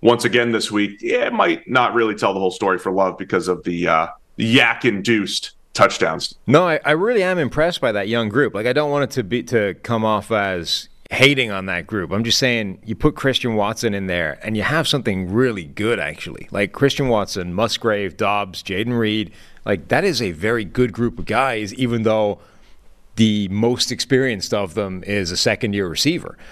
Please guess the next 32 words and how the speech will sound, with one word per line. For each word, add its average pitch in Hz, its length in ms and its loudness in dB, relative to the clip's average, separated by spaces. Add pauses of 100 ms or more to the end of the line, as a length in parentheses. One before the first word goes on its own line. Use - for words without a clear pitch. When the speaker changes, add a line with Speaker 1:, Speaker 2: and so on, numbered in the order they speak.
(260)
Speaker 2:
Um, 104 520 0 (300)
it's 127 240 2
just 123 260 0
that 107 200 0
when 120 160 -2
you 110 80 -4
don't 127 280 0
have 117 240 -2
Watson 113 400 -2
in 92 80 -6
there, 90 160 -4
it 82 80 -8
definitely 110 340 -2
does 92 540 -2 (200)
miss 101 360 0
something 90 720 -4 (440)
and 92 400 0
isn't 104 280 0
quite 101 300 0
at 87 80 -8
the 87 80 -8
same 90 300 -2
level. 92 380 -2 (260)
Yeah, 202 220 8
like, 175 320 0 (840)
I, - 280 -14 (240)
Jordan 208 380 6
Love 165 260 2
is 117 420 -2 (300)
at 123 160 2
the 127 60 4
moment. 131 480 2